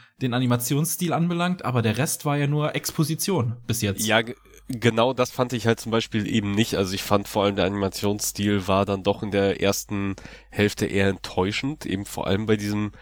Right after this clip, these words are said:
Speaker 2: Mech-Kämpfen und vor allem eben mit, äh, mit dem Evangelion als Vorlage.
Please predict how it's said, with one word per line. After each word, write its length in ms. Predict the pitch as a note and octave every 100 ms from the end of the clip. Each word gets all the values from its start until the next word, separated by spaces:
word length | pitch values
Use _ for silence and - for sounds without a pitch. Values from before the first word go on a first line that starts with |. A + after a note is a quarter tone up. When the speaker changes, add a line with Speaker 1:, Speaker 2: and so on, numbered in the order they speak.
| - - -
Speaker 2:
Mech-Kämpfen 840 | G2 G2+ A2+ - - G#2 G#2+ - G#2
und 120 | G2
vor 180 | - F2+
allem 180 | G2
eben 160 | G2 G2
mit, 100 | G2 - -
äh, 320 | - G2+ G2
mit 200 | F#2+ -
dem 100 | G2
Evangelion 880 | E2+ - F#2 F#2+ A2 G#2 G2+ G2 F#2+
als 380 | F#2+ F#2+ - -
Vorlage. 840 | - F#2+ B2 G2+ F#2 F#2+ G2+ A2